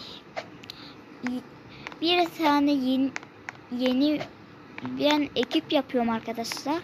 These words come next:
Ve ekibime yeni birisi gelecek. Adını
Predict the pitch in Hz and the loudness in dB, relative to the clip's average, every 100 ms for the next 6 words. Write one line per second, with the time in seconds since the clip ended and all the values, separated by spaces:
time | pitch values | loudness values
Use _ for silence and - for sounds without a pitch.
0 | - - - - - - 277 294 - 285 | -8 -16 -12 -12 -10 0 2 2 0 -2
1 | - 285 285 302 277 254 247 285 277 240 | 0 2 4 4 4 4 4 4 4 0
2 | - 269 247 220 202 - 208 - - - | -2 2 2 2 -2 -8 -10 -6 -4 -4
3 | - - - - - - - - - - | -8 -20 -20 -20 -16 -12 -12 -14 -20 -18
4 | - - - - - - - 247 247 285 | -16 -16 -14 -14 -14 -18 -4 0 4 4
5 | 320 349 349 | 2 0 -2